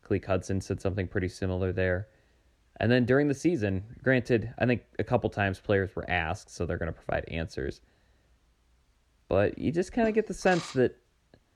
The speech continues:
last year might have been the most embarrassed Michigan football has been, possibly. I mean, with everything on the line and just getting blown out like that. Not their worst loss, considering how good Ohio State was,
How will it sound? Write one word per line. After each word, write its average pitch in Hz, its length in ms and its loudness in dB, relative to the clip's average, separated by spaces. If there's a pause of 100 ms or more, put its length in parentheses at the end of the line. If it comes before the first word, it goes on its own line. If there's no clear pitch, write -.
(340)
last 143 480 0
year 120 460 4 (580)
might 107 300 4
have 101 220 -4
been 98 520 0 (580)
the 107 120 2
most 101 260 0
embarrassed 98 720 0 (1120)
Michigan 98 300 -2
football 90 320 -2
has 98 140 -6
been, 92 420 -2 (1500)
possibly. 135 720 0 (120)
I 98 80 0
mean, 95 180 0
with 95 200 -2
everything 110 420 2
on 101 100 0
the 101 60 -2
line 92 320 0
and 90 100 -2
just 85 160 -8
getting 87 240 -4
blown 87 260 -2
out 90 200 -4
like 98 220 -2
that. 104 300 -2 (500)
Not 156 220 2
their 123 100 6
worst 107 400 2
loss, 107 480 0
considering 101 460 0
how 98 120 0
good 92 180 0
Ohio 87 240 2
State - 280 -4
was, 90 460 0